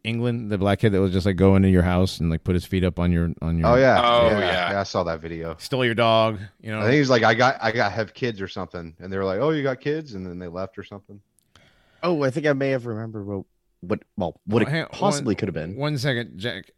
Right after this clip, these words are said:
Speaker 1: He, uh, so the guy, the guy went on Piers Morgan and basically got, like, you know, promoted and whatever.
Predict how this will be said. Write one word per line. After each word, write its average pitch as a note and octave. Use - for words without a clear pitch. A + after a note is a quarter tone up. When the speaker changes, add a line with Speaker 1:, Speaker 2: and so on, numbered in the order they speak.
Speaker 1:
He, B2
uh, A2
so -
the B2
guy, C#3+
the C3
guy C3+
went B2
on G#2+
Piers C3
Morgan G#2
and F2+
basically F#2
got, E2+
like, E2
you G2
know, F2+
promoted F#2
and E2+
whatever. D2